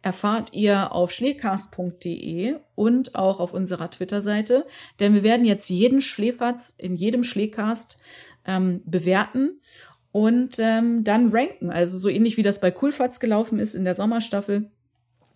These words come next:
haben wir dann ein Schläferz-Ranking der Spitzenklasse. Ähm, ihr könnt uns natürlich auch gerne schreiben, falls ihr da komplett anderer Meinung seid oder, ähm, uns euch anschließen möchtet. Da sind wir natürlich immer offen für Feedback,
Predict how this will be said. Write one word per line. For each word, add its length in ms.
haben 220
wir 60
dann 220
ein 340
Schläferz-Ranking 1500
der 260
Spitzenklasse. 1000
Ähm, 340
ihr 100
könnt 180
uns 120
natürlich 340
auch 140
gerne 260
schreiben, 400
falls 240
ihr 60
da 80
komplett 420
anderer 340
Meinung 300
seid 340
oder, 400
ähm, 360
uns 280
euch 180
anschließen 420
möchtet. 420
Da 120
sind 180
wir 80
natürlich 540
immer 260
offen 280
für 340
Feedback, 640